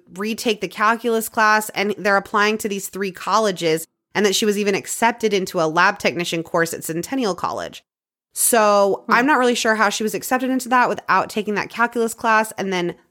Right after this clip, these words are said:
Speaker 1: another source said that she did take the calculus class, but then I'm like, then he would have known she hadn't done the two years at Ryerson. So there's a lot of details with this part that I'm not really sure. It doesn't really matter in the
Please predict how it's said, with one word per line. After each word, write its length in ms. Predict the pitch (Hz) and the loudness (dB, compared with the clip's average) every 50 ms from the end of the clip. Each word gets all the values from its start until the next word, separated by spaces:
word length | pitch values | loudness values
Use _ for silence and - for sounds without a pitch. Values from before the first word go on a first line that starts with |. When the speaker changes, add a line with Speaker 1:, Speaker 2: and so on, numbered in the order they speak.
| _ _ | _ _
Speaker 1:
another 340 | - 196 208 226 220 233 233 | -2 0 2 2 2 2 0
source 280 | 226 - 233 220 214 220 | -2 0 -2 -2 0 0
said 140 | - 202 190 | -2 -2 -2
that 100 | - 175 | -4 -4
she 260 | - - 180 160 - _ | -6 -6 -8 -10 -6 _
did 300 | - 208 226 240 214 214 | 2 2 2 2 0 0
take 260 | - 247 233 226 - | 0 0 0 0 -2
the 140 | - 208 233 | -4 -6 -6
calculus 540 | 220 - 247 226 233 233 - 226 226 226 - | -2 0 2 0 2 0 -2 -4 -4 -4 -4
class, 320 | - 233 220 220 226 220 | -2 0 2 2 2 0
but 120 | - - 180 | -4 -8 -4
then 120 | 196 190 | -2 -2
I'm 80 | 185 190 | 0 0
like, 180 | 180 175 170 - _ _ _ _ _ _ _ | 0 -2 -4 -6 _ _ _ _ _ _ _
then 140 | - 233 254 | 0 2 2
he 100 | 262 302 | 2 2
would 140 | 285 302 302 | 2 2 2
have 80 | 285 285 | 2 2
known 220 | 311 320 330 320 | 2 2 2 2
she 120 | 320 302 | 0 0
hadn't 220 | 285 285 269 269 240 | 0 0 0 0 0
done 140 | 262 262 254 | 0 0 0
the 60 | 240 | -2
two 140 | - - 233 | -4 -4 -4
years 160 | 233 240 214 | -2 -2 -2
at 60 | 151 | -2
Ryerson. 340 | 147 156 156 - 104 120 - | -2 -2 -2 -4 -8 -10 -8
So 180 | - 190 - - _ _ _ _ _ _ _ _ _ _ _ _ - | -8 -8 -8 -8 _ _ _ _ _ _ _ _ _ _ _ _ -2
there's 360 | - 240 285 311 277 240 - - _ _ _ _ - | 2 2 4 4 2 0 -4 -8 _ _ _ _ 0
a 100 | 254 254 | 2 2
lot 200 | 247 247 247 254 | 4 4 4 4
of 440 | 254 247 220 214 - - 185 175 170 | 2 0 0 -4 -12 -14 -16 -14 -8
details 440 | - 220 233 226 - 254 226 220 214 | -6 -6 -4 -2 0 0 0 0 0
with 120 | 214 196 | -4 -6
this 140 | - 190 - | -6 -8 -8
part 240 | - - 214 185 190 | -4 -2 0 0 0
that 80 | 196 190 | 0 0
I'm 100 | 190 190 | 0 0
not 160 | 190 180 - | 0 0 0
really 180 | 170 180 175 175 | 0 -2 -2 -2
sure. 320 | - 190 180 175 - - - | -2 0 0 0 0 -2 -4
It 100 | - 277 - | -4 0 0
doesn't 420 | 392 - 339 233 - 175 160 160 | 0 2 2 0 0 -2 -4 -2
really 260 | 185 196 202 214 208 | 0 0 2 2 2
matter 420 | 208 214 208 208 208 214 208 208 208 | 2 2 2 4 4 4 4 2 2
in 220 | - - 220 220 | 0 -2 -2 -2
the 140 | 214 202 | -2 -4